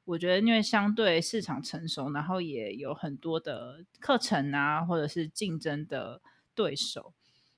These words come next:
很多人都要想要跳进U I U X圈这个领域，所以说现在的话，我觉得应该，呃，如果你是要做设计的话，就是至少都要有设-，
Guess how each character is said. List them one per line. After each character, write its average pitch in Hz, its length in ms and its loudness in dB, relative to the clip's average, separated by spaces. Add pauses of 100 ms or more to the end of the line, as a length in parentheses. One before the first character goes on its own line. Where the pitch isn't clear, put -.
(140)
很 160 120 -10
多 196 120 6
人 180 140 6
都 180 80 4
要 180 120 6
想 151 240 0
要 156 200 2 (120)
跳 185 220 0
进 165 240 -6
U 165 120 -2
I 165 160 4
U 160 100 0
X 147 200 -4
圈 156 380 -8
这 170 100 -2
个 139 120 -2
领 135 240 -10
域， 175 200 -6 (400)
所 226 240 2
以 226 100 6
说 190 380 0
现 220 240 4
在 214 160 6
的 175 80 6
话， 196 160 4
我 147 120 2
觉 139 200 -8
得 147 280 -4
应 180 120 -4
该， 175 460 -2 (560)
呃， 175 220 0
如 202 80 2
果 220 80 6
你 165 120 2
是 190 360 0
要 202 160 2
做 196 160 0
设 220 200 2
计 185 140 -2
的 170 80 2
话， 175 140 0
就 175 120 2
是 175 80 2
至 196 140 -10
少 160 180 -4
都 156 140 -2
要 151 140 2
有 - 60 -4
设-， 160 220 -8